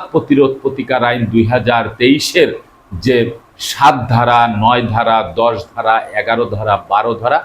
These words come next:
এবং তেরো ধারা, এই কয়টি ধারায় যেই সকল ব্যক্তিদের সমস্যা আছে,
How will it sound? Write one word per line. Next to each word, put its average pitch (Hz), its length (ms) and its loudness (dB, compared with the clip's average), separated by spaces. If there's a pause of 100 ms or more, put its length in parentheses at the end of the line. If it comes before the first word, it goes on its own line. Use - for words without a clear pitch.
(240)
এবং 185 260 2 (140)
তেরো 95 280 0
ধারা, - 240 -12 (800)
এই 214 180 6 (120)
কয়টি 175 400 4 (140)
ধারায় 147 500 6 (460)
যেই 185 320 2
সকল 156 420 0 (880)
ব্যক্তিদের 151 760 0 (360)
সমস্যা 170 680 0
আছে, - 260 -10